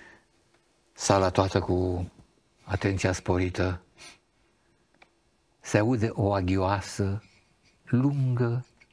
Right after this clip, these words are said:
țăpurită, dar suficient de lungă și de țăpurită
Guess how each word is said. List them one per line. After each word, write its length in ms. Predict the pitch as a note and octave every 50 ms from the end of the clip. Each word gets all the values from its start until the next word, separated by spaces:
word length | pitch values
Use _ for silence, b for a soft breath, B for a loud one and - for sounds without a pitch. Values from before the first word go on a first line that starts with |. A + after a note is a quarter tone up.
| _ - _ - - - -
țăpurită, 960 | - - D3 C#3+ - - C#3 C3 B2+ C#3 C3+ C3+ - - B2 B2 B2 B2 - _ b b b b b b b - E3+
dar 140 | C3+ C3+ C3+ -
suficient 680 | - - - G3+ F3+ - G3 F3 - F#3 F#3+ F#3+ F#3 F3+
de 100 | E3 F3
lungă 500 | E3+ F3 E3+ F3 F3+ F3 E3+ F3 E3+ D#3
și 120 | D3 -
de 100 | D#3 D#3+
țăpurită 720 | D#3 D#3+ - E3+ C#3+ - D#3 D3+ D#3 D#3+ D#3 - D#3 D#3